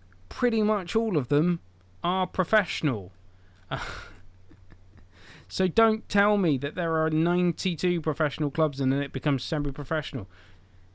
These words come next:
The only reason they call it non-league is 'cause they're not in the Football League, but they are professional clubs.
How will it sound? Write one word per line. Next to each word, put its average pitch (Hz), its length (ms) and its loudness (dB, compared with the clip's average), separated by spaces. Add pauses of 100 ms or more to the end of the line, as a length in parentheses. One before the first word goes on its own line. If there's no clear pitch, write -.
(160)
The 180 160 6
only 226 180 4
reason 196 380 4
they 170 100 4
call 180 240 4
it 175 80 0
non-league 160 540 6
is 156 100 4
'cause 160 160 0
they're 156 140 4
not 165 240 2
in 160 120 2
the 156 80 4
Football 143 440 -2
League, 104 280 -12
but 156 220 -6 (800)
they 160 220 4
are 190 180 2
professional 170 640 -4 (120)
clubs. 175 460 -2